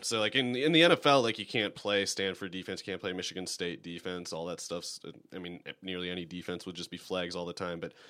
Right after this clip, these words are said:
Cl-, McClatcher, Pettis, Ross especially, I like, uh, they're, they're gonna be hard to get their hands on to. Uh, Gaskin has shown the ability to run against tough defenses, and, uh, yeah, just, I, I feel like Washington can sell out on the run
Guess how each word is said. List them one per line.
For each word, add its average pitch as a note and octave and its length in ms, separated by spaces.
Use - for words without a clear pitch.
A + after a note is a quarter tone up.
Cl-, - 240
McClatcher, D3 580
Pettis, C3 460
Ross A#2+ 520
especially, G#2 560
I G#2 60
like, G2+ 480
uh, F#2 240
they're, G2+ 260
they're A2 120
gonna A#2+ 140
be A2 100
hard G2+ 360
to G2 40
get F#2+ 160
their F2+ 140
hands G2 320
on F#2+ 220
to. F2+ 280
Uh, F2 260
Gaskin G#2 680
has A2 140
shown G#2 220
the G2+ 80
ability G2+ 340
to G2 80
run F#2+ 260
against F#2+ 380
tough G2+ 240
defenses, G2 680
and, E2+ 320
uh, F2 180
yeah, B2+ 220
just, A#2 280
I, G#2+ 120
I G#2+ 100
feel D3+ 160
like D#3 300
Washington A2 480
can G#2+ 140
sell G#2+ 260
out G#2+ 180
on G2+ 100
the F#2+ 100
run G2 500